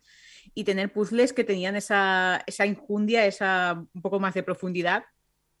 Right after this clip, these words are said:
que un puzzle de, de, de Resident Evil. Después de todo, los puzzles de Devil May Cry de Resident Evil no es que sean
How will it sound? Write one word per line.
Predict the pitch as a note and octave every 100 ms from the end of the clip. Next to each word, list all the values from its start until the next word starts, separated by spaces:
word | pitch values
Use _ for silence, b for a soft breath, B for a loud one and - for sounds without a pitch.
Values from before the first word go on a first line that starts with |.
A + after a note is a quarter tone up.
| _ _ _ _ - _
que | -
un | G3
puzzle | E3+ F#3 G#3+
de, | F#3+ E3
de, | E3 D#3+ D3
de | D#3 E3
Resident | D3+ - D3+ D#3+
Evil. | D#3 D3 B B B -
Después | F3+ A3
de | A#3
todo, | A3+ G3
los | F#3
puzzles | - G3 A3+ A3
de | G#3 F#3+ F3+
Devil | F#3
May | G3 F#3
Cry | F#3+
de | F3+
Resident | E3 F3 F3+
Evil | F3+ G3+
no | F3+
es |
que | - G#3+
sean | - F#3+ F3